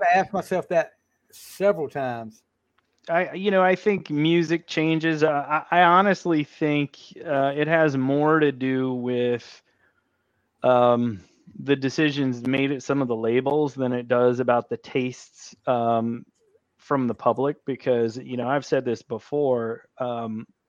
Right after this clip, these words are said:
Speaker 2: some of the most talented musicians that I have been blessed to have found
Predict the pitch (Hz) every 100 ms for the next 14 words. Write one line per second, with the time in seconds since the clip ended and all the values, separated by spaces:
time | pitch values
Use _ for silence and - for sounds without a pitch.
0 | _ - - 185 185 160 139 151 143 151
1 | 147 135 131 127 113 110 117 - 113 110
2 | 107 - _ _ _ _ _ _ 123 123
3 | 120 120 127 135 127 131 120 117 110 127
4 | 127 117 120 120 - - 120 113 110 113
5 | 110 110 104 _ _ _ - 120 120 113
6 | 123